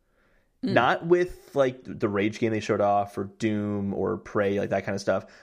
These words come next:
Speaker 2: I'm talking their R P Gs. Bethesda
Speaker 1: Yeah.
Speaker 2: R P Gs, Skyrim and Fallout four are both fantastic games that are running off of really dated engines.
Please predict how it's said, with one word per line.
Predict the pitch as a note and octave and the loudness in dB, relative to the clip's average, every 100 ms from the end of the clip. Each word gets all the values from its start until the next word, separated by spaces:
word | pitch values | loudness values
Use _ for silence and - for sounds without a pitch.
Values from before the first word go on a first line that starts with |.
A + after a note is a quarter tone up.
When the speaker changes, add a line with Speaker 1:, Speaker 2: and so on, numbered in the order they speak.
| - | -6
Speaker 2:
I'm | A2+ | -4
talking | A2+ A#2+ B2+ A2 | 0 0 0 -6
their | G#2 G2+ F#2+ - | -4 -2 0 2
R | G#2 | 0
P | G#2 A2+ | 0 -2
Gs. | G#2+ G2+ - - - - _ _ _ _ _ | -4 -8 -8 -10 -10 -12 _ _ _ _ _
Bethesda | - G#2 A#2+ | -6 0 2
Speaker 1:
Yeah. | A#2+ | 4
Speaker 2:
R | C#3 | 2
P | D3 | 0
Gs, | B2+ B2 A#2+ A#2 A#2 - | 0 0 0 0 -4 -8
Skyrim | - - - A2 A#2+ C#3 C#3+ - | -8 -8 0 2 2 0 -4 -4
and | A2+ | -6
Fallout | - A2+ A2+ A#2+ | 0 2 4 2
four | - A2+ G#2+ | 2 2 2
are | G2 | 0
both | G2+ G#2 | 0 0
fantastic | - G2+ G2 A#2 A#2+ - B2 | -2 -6 -4 -2 -2 -2 -6
games | - G#2 G#2 G#2 - - - - | -2 -2 -2 -6 -10 -18 -16 -6
that | G2+ | -6
are | |
running | F#2+ G#2 A2+ A#2 B2 | -4 -2 2 2 2
off | - G#2 G2+ | 0 0 0
of | G#2 G2 G#2 G#2+ | -4 -6 -8 -4
really | A#2 B2+ B2+ | 0 0 0
dated | A2+ - A2 G#2+ | -4 0 0 2
engines. | G2+ G2+ G#2+ C#3 D3 D3 - | -2 -2 -2 -4 -6 -10 -12